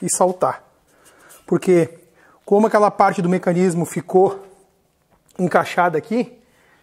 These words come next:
e ela tem, ela invade mais ou menos um centímetro e meio, eu tenho que ter um centímetro e meio pra vir pra cá pra depois arrancar. Mas beleza, isso aí é o, é o menor dos problemas.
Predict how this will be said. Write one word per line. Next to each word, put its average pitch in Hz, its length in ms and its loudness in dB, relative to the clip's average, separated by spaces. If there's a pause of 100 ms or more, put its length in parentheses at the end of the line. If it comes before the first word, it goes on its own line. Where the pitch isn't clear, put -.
(100)
e 180 60 2
ela 170 160 4
tem, 196 380 -6
ela 175 200 2
invade 175 340 0
mais 175 180 -2
ou 175 60 -4
menos 175 220 -4
um 175 80 -4
centímetro 170 480 -6
e - 20 -4
meio, 185 380 -2 (420)
eu 165 120 -2
tenho 185 160 -4
que 170 60 -10
ter 208 100 0
um 190 100 2
centímetro 214 480 -2
e - 20 -2
meio 185 180 2
pra 175 120 0
vir 160 160 -2
pra 175 140 -2
cá 180 160 -2
pra 202 120 -4
depois 190 300 -2
arrancar. 196 420 -6 (1120)
Mas 190 140 2
beleza, 196 420 2
isso 131 140 -4
aí 175 100 4
é 240 60 4
o, 254 180 0 (220)
é 156 40 -2
o 202 40 2
menor 196 300 2
dos - 100 -12
problemas. 151 420 -2